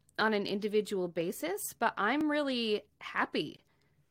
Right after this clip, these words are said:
to have yet another avenue by which someone can find me, by which someone can hear me. I know people who won't go on podcasts unless they have a certain number of downloads. In fact, I know podcasts that won't have guests on unless they make a certain amount of money.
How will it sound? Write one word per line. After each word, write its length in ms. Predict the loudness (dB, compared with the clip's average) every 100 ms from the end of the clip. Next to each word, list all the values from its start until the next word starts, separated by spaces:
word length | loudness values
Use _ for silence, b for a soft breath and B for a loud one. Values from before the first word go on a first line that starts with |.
| _
to 340 | 0 4 4 2
have 240 | 4 2 4
yet 240 | 2 2
another 380 | 2 2 2 4
avenue 420 | 4 2 0 0
by 160 | 0 0
which 220 | -2 -4
someone 340 | -4 -2 -4
can 180 | -4 -6
find 300 | -2 0 2
me, 120 | 0
by 140 | 0 -2
which 180 | -2
someone 280 | -4 -2 -4
can 140 | -4 -6
hear 220 | -2 0
me. 200 | 0 0
I 120 | 0
know 120 | 0
people 320 | 0 -2 0 2
who 140 | 2
won't 380 | 2 2 2 0
go 480 | 2 6 6 4 2 B B B B
on 180 | 0 0
podcasts 840 | 0 2 2 2 4 6 6 0
unless 320 | -2 -2 -2
they 120 | -4
have 160 | -4 -4
a 60 | -4
certain 300 | -6 -4 -4
number 280 | -4 -6
of 160 | -8 -4
downloads. 920 | 0 2 2 2 2 2 2 2 0
In 80 | -2
fact, 200 | -2 -2
I 80 | -2
know 120 | -2
podcasts 580 | -2 -4 -2 -2 -2 -2
that 120 | -4
won't 220 | -4 -6
have 220 | -4 -4
guests 320 | 0 -2 0 0
on 300 | 2 2 2
unless 280 | 0 -2
they 120 | -4 -4
make 200 | -4 -4
a 40 |
certain 280 | -8 -8 -4
amount 300 | -2 0 0
of 60 |
money. 380 | 0 -2 -4 -6